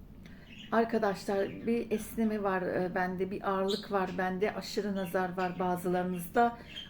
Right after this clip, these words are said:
Okumalarınızı yapın arkadaşlar, nazar duasıyla koruyun kendinizi. E, insanlar var etrafınızda böyle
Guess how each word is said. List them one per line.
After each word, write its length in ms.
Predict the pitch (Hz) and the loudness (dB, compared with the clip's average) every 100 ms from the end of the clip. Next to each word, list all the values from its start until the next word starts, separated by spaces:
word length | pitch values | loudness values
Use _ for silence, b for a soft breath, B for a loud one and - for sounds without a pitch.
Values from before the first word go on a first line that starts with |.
| - | -4
Okumalarınızı 760 | 208 226 208 202 196 190 190 | 0 2 2 2 0 -2 -2
yapın 320 | 214 196 - 190 | 2 2 0 0
arkadaşlar, 680 | 175 175 190 185 - 220 202 | 0 0 0 0 0 0 0
nazar 360 | 190 196 190 | 2 4 4
duasıyla 540 | 185 185 175 - 226 226 | 2 0 0 0 0 2
koruyun 340 | 202 180 170 | 2 2 0
kendinizi. 760 | 190 170 170 170 170 240 247 254 B B B B B B - | 2 2 2 2 0 4 4 2 B B B B B B 0
E, 600 | 196 190 185 190 190 - - - | 2 2 0 0 0 -4 -10 -8
insanlar 680 | 214 208 - 233 226 233 220 | -6 -4 0 2 4 4 4
var 200 | 202 202 202 | 4 4 2
etrafınızda 920 | 196 196 214 196 - 196 190 226 202 | -2 0 0 0 0 -4 0 2 4
böyle 380 | 208 208 226 226 | 6 6 4 4